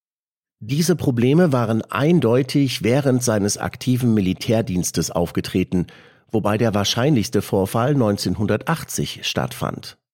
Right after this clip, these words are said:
meint Bennett. Immerhin hatte der Condign Report, Großbritanniens geheime ufo-Studie,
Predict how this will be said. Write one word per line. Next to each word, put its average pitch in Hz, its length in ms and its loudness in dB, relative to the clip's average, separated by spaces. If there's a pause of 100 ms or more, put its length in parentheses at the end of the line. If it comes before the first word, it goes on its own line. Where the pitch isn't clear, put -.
(160)
meint 64 300 -4
Bennett. 64 400 -6 (1040)
Immerhin 110 500 2
hatte 120 220 0
der 92 320 0 (180)
Condign 98 600 0
Report, 85 580 -4 (420)
Großbritanniens 98 880 -2
geheime 90 380 -2
ufo-Studie, 95 800 -2